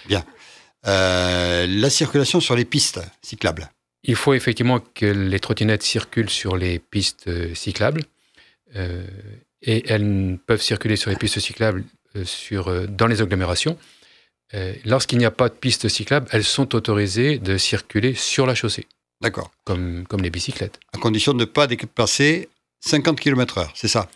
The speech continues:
Speaker 2: À condition que, effectivement, on peut circuler en trottinette électrique, euh, sur la chaussée dans des endroits où la vitesse maximale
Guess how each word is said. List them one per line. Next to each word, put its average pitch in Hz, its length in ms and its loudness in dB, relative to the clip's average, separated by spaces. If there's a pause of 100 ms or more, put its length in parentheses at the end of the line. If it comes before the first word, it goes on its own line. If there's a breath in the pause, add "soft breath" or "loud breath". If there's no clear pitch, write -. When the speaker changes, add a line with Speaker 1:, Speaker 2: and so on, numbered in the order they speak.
(400 loud breath)
Speaker 2:
À 113 80 2
condition 120 480 2
que, - 260 -2
effectivement, 113 640 -2
on 110 100 0
peut 120 160 0
circuler 117 600 0
en 98 120 -2
trottinette 117 500 0
électrique, 104 600 -2
euh, 90 180 -2
sur - 440 -2
la 101 100 2
chaussée 135 540 0 (340 loud breath)
dans 107 160 2
des 110 200 0
endroits 117 440 2
où 110 100 0
la 104 120 4
vitesse 98 440 0
maximale 113 760 0